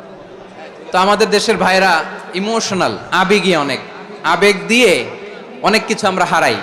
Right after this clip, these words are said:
ভুল করি আমরা, বুঝি না। লং রানে আমরা চিন্তা করতে পারি না।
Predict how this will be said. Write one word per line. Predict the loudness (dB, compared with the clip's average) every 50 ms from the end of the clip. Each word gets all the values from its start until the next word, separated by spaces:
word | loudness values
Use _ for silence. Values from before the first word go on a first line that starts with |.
| -6 -2 2
ভুল | 4 4 4 4
করি | 4 2 4 4 4
আমরা, | 2 2 2 2
বুঝি | 2 2 4 4 4 4
না। | 4 2 -2 -6 -10 -12 -14 -14 -16 -14 -10 -6
লং | 0 2 4 4 4 4 2 2
রানে | 2 4 4 4 2 0 -2 -4 -6 -8
আমরা | -6 -4 -4
চিন্তা | -2 -2 -2 0 0
করতে | 0 0 -2 -2 -2
পারি | 0 0 0 0
না। | -2 -6